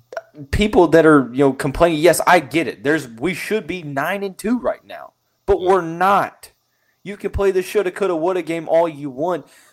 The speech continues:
Speaker 1: Uh, things happen. You lose games. It is what it is. I, I, I am appalled by the people that still want Louisville to lose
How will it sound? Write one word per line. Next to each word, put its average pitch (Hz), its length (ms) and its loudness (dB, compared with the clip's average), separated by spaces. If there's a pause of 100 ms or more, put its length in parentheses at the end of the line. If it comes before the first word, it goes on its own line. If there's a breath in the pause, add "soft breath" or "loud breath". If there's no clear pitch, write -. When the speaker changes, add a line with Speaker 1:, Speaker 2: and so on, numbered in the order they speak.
(100)
Speaker 1:
Uh, - 100 -6 (300)
things 208 460 -2
happen. 135 460 -2
You 139 200 -8
lose 151 380 -2
games. 139 460 -4
It 139 340 -4
is 160 380 0
what 127 240 -2
it 120 180 -4
is. 143 460 0 (440 soft breath)
I, 139 520 0 (100)
I, 139 100 0
I - 40 0
am 160 180 -6
appalled 185 720 4
by 143 160 2
the 139 120 -4
people 160 380 -10
that 135 300 -6
still 247 320 -4
want 214 280 0
Louisville 208 360 0
to 170 160 -12
lose 190 600 -6